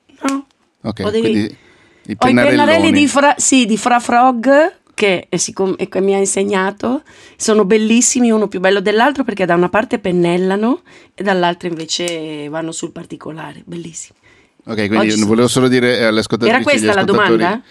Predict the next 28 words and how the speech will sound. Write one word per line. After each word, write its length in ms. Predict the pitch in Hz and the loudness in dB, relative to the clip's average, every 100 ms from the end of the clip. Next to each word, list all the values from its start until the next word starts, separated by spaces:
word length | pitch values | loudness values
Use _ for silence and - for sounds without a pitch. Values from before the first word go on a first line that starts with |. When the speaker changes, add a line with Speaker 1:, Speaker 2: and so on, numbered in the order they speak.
| - | -20
Speaker 2:
sì, 180 | - 123 | -8 -4
che 140 | 104 107 | -2 0
i 240 | 98 113 | 0 2
rumori 300 | 113 123 127 | 4 4 2
che 80 | 110 | 0
sentite 380 | 107 110 123 110 | -4 -4 -2 0
quando 200 | 107 104 | 0 0
parla 240 | 110 107 | 0 -2
Valentina 580 | 90 107 101 - 110 113 | 0 0 -2 0 0 2
è 80 | 98 | 0
perché 280 | - - 107 | -4 -4 -2
lei 140 | 104 | -2
sta 180 | - 113 | -2 -4
facendo 520 | 120 107 113 92 85 | -2 -2 -2 -4 -6
rumore. 580 | 95 101 95 92 90 - _ _ _ _ _ _ _ _ | -6 -4 -4 -8 -10 -14 _ _ _ _ _ _ _ _
Speaker 1:
Ah, 200 | 170 160 | -4 -4
ma 140 | 160 | -4
si 160 | 247 277 | -6 -8
sente 280 | - 330 453 | -8 -10 -10
davvero 300 | - 415 415 | -14 -8 -8
così 200 | 440 466 523 | -8 -10 -12
tanto? 420 | 196 127 _ 170 - | -14 -18 _ -20 -18
Va 120 | - 220 | -12 -8
bene. 140 | 170 | -6
Speaker 2:
Sì, 120 | 156 - - - | -8 -10 -18 -10
però 180 | 131 120 | -4 -2
va 60 | |
bene. 120 | 95 | -4